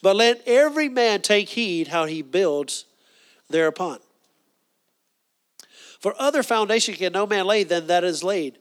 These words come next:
which is Jesus Christ. Now, if any man build upon this foundation, gold, silver, precious stones, wood, hay, stubble, every man's work shall be made manifest,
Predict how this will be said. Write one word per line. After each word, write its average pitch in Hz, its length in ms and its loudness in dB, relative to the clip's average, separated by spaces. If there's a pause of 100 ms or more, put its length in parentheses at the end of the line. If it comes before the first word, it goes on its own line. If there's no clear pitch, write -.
(120)
which 175 220 0
is 175 140 -2
Jesus 170 420 -4
Christ. - 500 -10 (1400)
Now, 208 160 6
if 208 100 -2
any 294 220 0
man 226 300 2
build 254 280 4
upon 175 300 0
this 165 140 -4
foundation, 160 680 -2
gold, 208 340 2
silver, 196 480 0
precious 190 420 0
stones, 175 560 -2 (460)
wood, 202 280 4
hay, 196 180 2
stubble, 160 500 -2 (1120)
every 240 400 2
man's 220 400 2
work 170 340 2
shall 190 180 0
be 170 160 -2
made 170 280 0
manifest, 151 720 -2